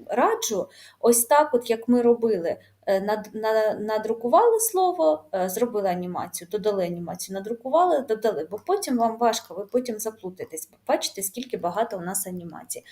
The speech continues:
Ми також можемо додати анімацію і для нашого об'єкта, да? Е, додати анімацію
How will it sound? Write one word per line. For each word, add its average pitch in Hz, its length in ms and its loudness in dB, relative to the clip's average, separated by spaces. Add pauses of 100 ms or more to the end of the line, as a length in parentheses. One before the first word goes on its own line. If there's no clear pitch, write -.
(300)
Ми 453 100 4
також 415 420 4
можемо 294 400 0
додати 240 500 2
анімацію 208 840 -2 (760)
і 226 100 2
для 202 160 2
нашого 208 640 0
об'єкта, 175 600 -4
да? 226 300 0 (480)
Е, 180 300 -2
додати 180 500 -2
анімацію 294 880 -4